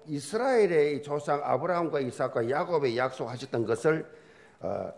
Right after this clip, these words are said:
"이제 내가 성취하겠다. 내가 아브라함, 이삭, 야곱에게 약속한 게 있다. 그 약속을 이제 너희를 통해 내가 성취하겠다." 얼마나 참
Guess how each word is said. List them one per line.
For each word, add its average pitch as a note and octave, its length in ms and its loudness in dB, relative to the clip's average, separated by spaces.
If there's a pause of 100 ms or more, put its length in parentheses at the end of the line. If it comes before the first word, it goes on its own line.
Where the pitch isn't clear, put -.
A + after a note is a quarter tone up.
(100)
"이제 E3 560 -2
내가 G2+ 220 -2
성취하겠다. - 960 -8 (200)
내가 F3 520 2
아브라함, D3 440 -2
이삭, C3+ 200 -4
야곱에게 D#3 360 0
약속한 G3+ 360 2
게 F#3+ 80 0
있다. - 320 -6 (440)
그 D3+ 100 0
약속을 G3+ 440 0
이제 F3+ 300 0
너희를 F#3+ 320 4
통해 C#3 200 -6
내가 C3 160 -2
성취하겠다." - 1040 -2 (1400)
얼마나 C#3+ 500 -2
참 B2+ 340 -4